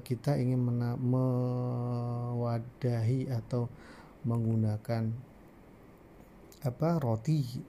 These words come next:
untuk ditaruh di dalam wadah, eh,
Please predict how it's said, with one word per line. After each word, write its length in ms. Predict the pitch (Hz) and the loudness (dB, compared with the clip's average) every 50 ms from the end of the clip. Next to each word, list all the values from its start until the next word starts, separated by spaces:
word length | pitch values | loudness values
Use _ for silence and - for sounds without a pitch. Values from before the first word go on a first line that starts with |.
| - - | -10 -4
untuk 320 | 160 131 120 113 120 120 - | -2 0 0 0 -2 -4 -6
ditaruh 1300 | - 120 110 107 110 110 - - - - - - - - - - - - 113 107 107 110 127 135 - | -2 -2 0 0 0 -2 -6 -14 -20 -20 -20 -20 -20 -20 -20 -12 -2 0 2 2 4 2 2 2 0
di 80 | 131 117 | 0 0
dalam 560 | 113 117 110 110 110 107 107 107 117 - - - 156 | 0 0 2 2 2 2 0 -2 -2 -6 -8 -4 -2
wadah, 480 | 120 113 110 107 - 135 131 127 113 110 110 - - - - - - - - - - - - - - - - - - - - - - - - - - - - - - - - 170 123 | -2 0 0 0 0 0 2 2 0 -2 -6 -10 -14 -20 -20 -20 -20 -20 -20 -20 -20 -20 -20 -20 -20 -20 -20 -20 -20 -20 -20 -20 -20 -20 -20 -20 -20 -20 -20 -20 -20 -12 -4 -2 -2
eh, 560 | 117 113 113 113 113 113 113 113 113 113 | 0 0 0 0 0 0 0 0 0 -2